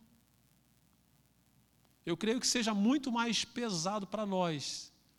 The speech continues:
suportar e ficar na condição em que nós estamos, né, do que você aceitar um tipo de, de evangelho que te é apresentado dessa forma,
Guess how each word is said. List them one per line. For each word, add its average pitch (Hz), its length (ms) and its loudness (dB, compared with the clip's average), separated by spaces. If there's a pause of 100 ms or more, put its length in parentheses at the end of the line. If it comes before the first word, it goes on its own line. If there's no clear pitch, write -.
suportar 190 640 0
e 220 40 -4
ficar 190 300 -2
na 180 80 -2
condição 190 420 0
em 214 60 -4
que 202 100 -8
nós 185 180 -2
estamos, 220 600 -4 (760)
né, 214 260 0 (760)
do 165 200 0
que 226 460 2
você 185 320 0
aceitar 233 580 0
um 254 80 -2
tipo - 320 -2
de, 190 460 0 (840)
de 147 120 0
evangelho 190 500 0
que 196 100 -4
te - 160 -4
é 202 40 -4
apresentado 196 600 -4
dessa 202 260 -6
forma, 214 520 -8